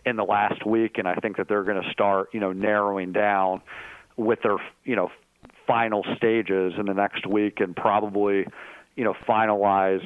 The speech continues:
who they're gonna have on the sideline, you know, by the time the draft and free agency starts, so that, you know, that can give them clarity of how they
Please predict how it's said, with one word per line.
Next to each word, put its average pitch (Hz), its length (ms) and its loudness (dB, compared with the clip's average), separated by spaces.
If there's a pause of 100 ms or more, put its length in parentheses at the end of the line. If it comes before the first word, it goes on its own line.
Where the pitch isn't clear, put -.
(220)
who 120 160 2
they're 104 160 2
gonna 95 180 0
have 101 220 2
on 98 140 2
the 85 180 -6
sideline, 92 840 2
you 113 80 -6
know, 104 80 0
by 95 180 2
the 92 80 0
time 92 440 0
the 87 80 -6
draft 92 460 2
and 90 180 -4
free 98 180 2
agency 95 420 -4
starts, 90 380 0
so 110 120 2
that, 98 240 2 (360)
you 135 80 2
know, 113 100 4
that 110 240 2
can 110 120 -4
give 104 160 0
them 95 180 -2
clarity 113 480 4
of 95 140 2 (640)
how 117 240 2
they 107 140 4